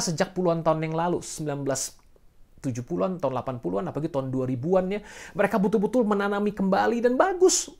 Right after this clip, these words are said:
tumbuh bunga-bunga, jadi tempat wisata yang indah dan sebagainya, tapi tetap tidak bisa mengcover seluruh area.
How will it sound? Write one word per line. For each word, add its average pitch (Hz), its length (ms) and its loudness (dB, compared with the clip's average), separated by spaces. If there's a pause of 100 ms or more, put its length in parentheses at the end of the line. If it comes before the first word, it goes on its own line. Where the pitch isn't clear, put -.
(120)
tumbuh 339 480 10
bunga-bunga, 226 800 2
jadi 185 240 2
tempat 180 240 -2
wisata 180 400 -2
yang 175 160 2
indah 240 320 2
dan 233 160 0
sebagainya, 262 720 0
tapi 330 320 2
tetap 320 400 -2
tidak 214 400 0
bisa 233 320 0
mengcover 196 640 0
seluruh 160 320 0
area. 135 400 -2